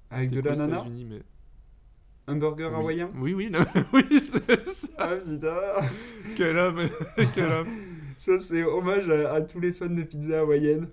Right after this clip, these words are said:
Speaker 1: Euh, vous
Speaker 2: Et
Speaker 1: n'aurez
Speaker 2: à
Speaker 1: pas
Speaker 2: ton avis,
Speaker 1: votre
Speaker 2: pourquoi
Speaker 1: burger.
Speaker 2: il avait balancé ? Du coup, c'était genre, euh, une grosse tranche d'ananas, et avec, entre deux morceaux de fromage et deux pains, et que ça.
Speaker 1: Mais c'est une tristesse sans nom.
Speaker 2: <laughs> À ton avis,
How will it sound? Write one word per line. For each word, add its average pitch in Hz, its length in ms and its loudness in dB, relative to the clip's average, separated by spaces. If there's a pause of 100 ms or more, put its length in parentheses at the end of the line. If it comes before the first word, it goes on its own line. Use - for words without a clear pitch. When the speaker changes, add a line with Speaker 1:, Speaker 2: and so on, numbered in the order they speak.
(140)
Speaker 1:
Euh, 123 480 -4
vous 139 60 0
Speaker 2:
Et 147 60 2
Speaker 1:
n'aurez 147 180 6
Speaker 2:
à 147 60 4
Speaker 1:
pas 156 100 0
Speaker 2:
ton 175 60 4
avis, 175 100 4
Speaker 1:
votre 269 100 -2
Speaker 2:
pourquoi 127 220 0
Speaker 1:
burger. 233 180 2
Speaker 2:
il 160 40 0
avait 143 160 4
balancé ? 147 380 -2
Du 151 120 -6
coup, 262 120 -8
c'était 156 260 -6
genre, 139 240 0
euh, 120 680 -2
une 120 100 -10
grosse 151 260 -6
tranche 175 200 -6
d'ananas, 139 580 -6 (360)
et 131 80 -4
avec, 127 300 -2
entre 139 260 -4
deux 135 180 -2
morceaux 180 300 -2
de 175 60 -12
fromage 175 500 -4
et 143 100 -4
deux 151 220 -2
pains, 160 320 -2 (800)
et 143 140 -2
que 202 160 0
ça. 175 440 -4
Speaker 1:
Mais 120 200 -4
c'est - 140 -12
une 113 100 -6
tristesse 127 520 -10
sans 127 160 -12
nom. 240 340 -12 (380)
Speaker 2:
<laughs> 214 160 6
À 202 80 0
ton 170 220 0
avis, 165 240 -4